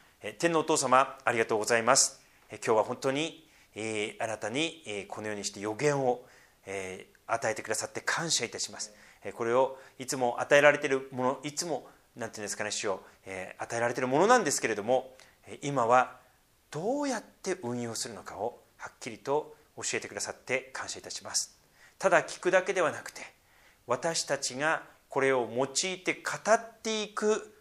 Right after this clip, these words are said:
奉仕もあるんだということを今日は知ることができました。主よ、どうか今聞いているこの三人に、私たち、本当に今二人か三人かって書いてますけれども、本当にあなたが、えー、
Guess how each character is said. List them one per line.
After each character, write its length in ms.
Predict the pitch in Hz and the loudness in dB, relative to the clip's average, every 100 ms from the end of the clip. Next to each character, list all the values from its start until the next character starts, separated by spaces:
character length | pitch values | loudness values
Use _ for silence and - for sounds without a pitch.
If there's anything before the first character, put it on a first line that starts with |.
| _ | _
奉 300 | - 170 170 | 0 4 4
仕 180 | - 117 | 2 -2
も 260 | 135 143 - | -2 2 2
あ 80 | |
る 100 | 131 | 2
ん 40 | 117 | 0
だ 80 | 101 | -8
と 100 | 95 | -10
い 40 | |
う 20 | |
こ 100 | 95 | -10
と 140 | 104 120 | 2 4
を 240 | 147 - - - 117 - | 4 0 -20 -20 -18 -8
今 120 | 110 | -2
日 20 | |
は 260 | 101 123 - | 4 4 2
知 180 | - - | -4 -6
る 80 | 107 | -6
こ 80 | - | -8
と 80 | 101 | -8
が 60 | |
で 100 | 101 | -8
き 100 | - | -8
ま 80 | 117 | -4
し 100 | - | -4
た。 140 | - - _ _ - - | -6 -12 _ _ -20 -6
主 80 | - | 2
よ、 60 | 190 | 6
ど 120 | 208 | 8
う 40 | |
か 280 | 196 139 - - _ - | 8 6 4 -14 _ -4
今 180 | 131 | 0
聞 220 | 127 - 131 | 0 -2 -6
い 40 | |
て 80 | 131 | -4
い 40 | |
る 80 | 123 | -4
こ 120 | 131 | -4
の 160 | 127 131 | -4 -2
三 440 | - - 202 208 | 2 2 2 0
人 200 | 208 127 | -2 -4
に、 180 | 104 - - - - | -8 -14 -20 -18 -8
私 220 | 117 123 | -4 -4
た 80 | 107 | -4
ち、 220 | - 101 113 - _ _ | -6 -8 -8 -14 _ _
本 280 | - 208 202 | 0 0 2
当 120 | - | 0
に 180 | 185 - | 0 -4
今 160 | 139 113 | -6 -6
二 200 | - 175 | 2 2
人 100 | 160 | 4
か 120 | 120 | 4
三 300 | - - 202 | 4 6 6
人 120 | 214 | 6
か 60 | 143 | 4
っ 40 | - | 2
て 80 | |
書 120 | - 139 | 2 2
い 20 | |
て 80 | 117 | 2
ま 80 | |
す 60 | 113 | 2
け 80 | 107 | 0
れ 60 | |
ど 80 | 98 | 0
も、 200 | 110 110 - - - - _ | -2 -2 -4 -20 -20 -20 _
本 220 | - 208 - | -4 -4 0
当 100 | 220 | 2
に 300 | 208 196 - - - | 2 -2 -10 -18 -6
あ 80 | |
な 100 | 127 | -4
た 120 | 117 107 | -2 4
が、 340 | 127 117 - - _ _ _ _ _ _ _ - | 6 6 -2 -20 _ _ _ _ _ _ _ -8
え 560 | 107 104 90 82 | -6 -4 -8 -10
ー、 20 | 76 | -16